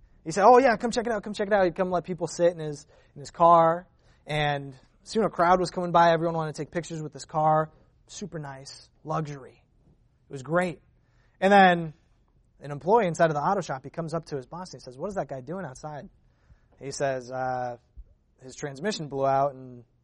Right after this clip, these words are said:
he forgot that he needs me for help." Sometimes we get so high-minded in ourselves, sometimes we get so full of ourselves that we forget that we need God. We need something from God.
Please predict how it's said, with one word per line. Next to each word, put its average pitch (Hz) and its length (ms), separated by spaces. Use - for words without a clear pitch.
he 131 220
forgot 151 360
that 143 100
he 143 60
needs 147 260
me 160 140
for 165 160
help." 180 260
Sometimes 214 440
we 202 60
get 196 120
so 175 120
high-minded 185 580
in 160 80
ourselves, 165 760
sometimes 190 400
we 185 60
get 185 140
so 160 260
full 269 260
of 220 100
ourselves 175 380
that 175 60
we 196 100
forget 175 300
that 160 100
we 151 100
need 156 240
God. 147 380
We 170 140
need 208 260
something 165 380
from 139 320
God. 151 340